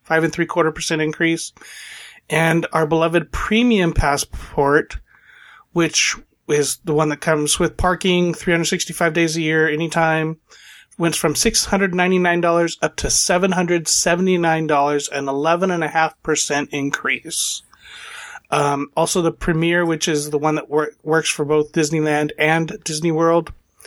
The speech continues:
went from a thousand twenty-nine up to a thousand ninety-nine dollars, which is almost a seven percent increase. Now, all this, of course, was expected.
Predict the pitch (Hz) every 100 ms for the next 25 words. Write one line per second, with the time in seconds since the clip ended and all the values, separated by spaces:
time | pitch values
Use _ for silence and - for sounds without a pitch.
0 | - - - 160 151 160 147 - 165 160
1 | 175 - 190 175 170 170 170 175 165 -
2 | - 139 - 160 160 156 147 147 165 165
3 | 156 143 139 139 131 143 143 131 135 143
4 | 151 - - - - - - 151 156 143
5 | 151 156 151 147 - 156 151 156 143 151
6 | 135 135 - 139 120 - - _ _ _
7 | _ _ _ - - - - - - 175
8 | 175 180 214 214 - 202 - 190 170 -
9 | 165 190 - - 165 - 156 135